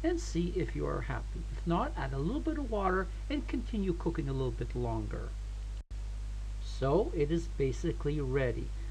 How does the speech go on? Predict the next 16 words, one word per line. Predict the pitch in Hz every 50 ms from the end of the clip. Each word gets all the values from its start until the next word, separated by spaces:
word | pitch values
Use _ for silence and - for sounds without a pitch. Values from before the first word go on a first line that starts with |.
| - - -
Now | 135 135 135 135 131 139 160 202 233 233 - -
I | - 131 135 139
know | 139 139 139 147 147 151 151 170 202 226
that | 196 160 147 123 -
your | - 113
family | - - - 143 156 170 185 185 180 185 185 - -
and | 165 127
your | 123 110
friends | - - - 147 147 147 131 - - -
are | - 135 123 127 135
going | 131 - 139 139 139 143 135
to | - 156
love | 143 139 135 139 139 143 143 147 147 127 117
you | 127 120 - - -
for | - -
this. | - - - - - - -